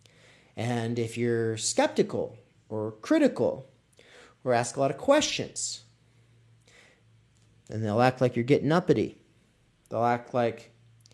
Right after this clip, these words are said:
you're getting out of place, that you're out of order. Who are you to question? Who are you to try to understand things for yourself? What is this?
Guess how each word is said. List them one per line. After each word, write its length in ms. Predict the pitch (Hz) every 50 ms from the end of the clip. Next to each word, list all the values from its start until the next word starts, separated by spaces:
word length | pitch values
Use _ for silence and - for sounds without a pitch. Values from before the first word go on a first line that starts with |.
| _ _ _ _
you're 260 | - 123 123 123 123
getting 440 | 113 113 113 143 135 135 127 120 - -
out 180 | 127 139 135
of 260 | 127 117 - - - -
place, 400 | - - 185 175 123 90 - -
that 140 | 117 104
you're 140 | - 113 127
out 160 | 131 131 139
of 180 | 135 123 117 113
order. 480 | - 170 175 180 170 120 107 - - - - - _ _ _ _ _ _ _ _ - _ _ _ _ _ _ _ _ _ _ _ _ _ _ _ _
Who 160 | - 240 262
are 140 | 254 240 233
you 580 | 220 220 240 262 269 269 233 170 123 98 - - - - _ _ _ _ _ _ _ _ _ _ _ _ _ -
to 100 | - 127
question? 600 | - - - 170 151 127 - - 123 95 73 -
Who 160 | 117 139 202
are 100 | 226 226
you 540 | 226 226 240 277 311 302 240 - - - - -
to 100 | - 135
try 220 | 127 - 160 143
to 60 | 139 135
understand 420 | 135 135 127 - - 139 127 117
things 180 | - 135 123 -
for 100 | - 123
yourself? 600 | 117 107 - - 127 107 87 82 - - - - - - _ _ _ _ _ _ _ _ _ _ _ _ _ _ _ - _ -
What 140 | 220 254
is 220 | 277 269 220 208 220
this? 540 | 294 311 254 - - - - - - -